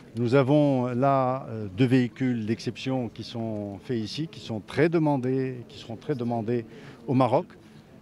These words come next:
Euh, ce qui a été, euh, réalisé dans cette usine est une transformation en profondeur.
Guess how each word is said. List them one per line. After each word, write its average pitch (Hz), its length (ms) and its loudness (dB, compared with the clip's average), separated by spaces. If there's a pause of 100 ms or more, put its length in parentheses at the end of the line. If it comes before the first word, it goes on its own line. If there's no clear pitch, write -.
(160)
Euh, 123 560 -2
ce - 160 -8
qui 160 160 -2
a - 20 4
été, 139 520 2
euh, 113 260 0
réalisé 139 540 0
dans 127 100 -2
cette 117 240 -4
usine 147 480 -2 (100)
est 120 140 -6
une 123 120 -2
transformation 139 920 0
en 120 60 0
profondeur. 104 720 -2